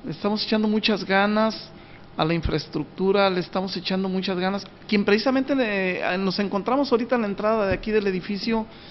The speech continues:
que me presentó a sus niños, él es el encargado, es el, el director de deporte.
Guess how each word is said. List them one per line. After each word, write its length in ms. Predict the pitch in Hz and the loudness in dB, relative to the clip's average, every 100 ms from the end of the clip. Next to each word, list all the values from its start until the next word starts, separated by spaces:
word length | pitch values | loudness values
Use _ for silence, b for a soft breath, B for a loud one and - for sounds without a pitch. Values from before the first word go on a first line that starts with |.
| B - | B -6
que 100 | 175 | -4
me 100 | 170 | -2
presentó 420 | 175 160 165 190 | -4 -4 -4 -4
a 40 | |
sus 240 | 190 190 185 | -6 -6 -4
niños, 360 | 180 196 196 B B B - | -2 -2 -6 B B B -4
él 160 | 170 185 | 0 0
es 140 | 190 | 0
el 100 | 185 | -2
encargado, 480 | 175 165 156 160 180 | -2 -2 -2 0 0
es 100 | 185 | 0
el, 340 | 190 160 151 151 | -2 -2 -6 -6
el 160 | 156 151 | -4 0
director 440 | 151 - - 175 | 0 0 0 0
de 100 | 175 | 0
deporte. 520 | 156 143 135 127 - | -2 -2 -4 -4 -10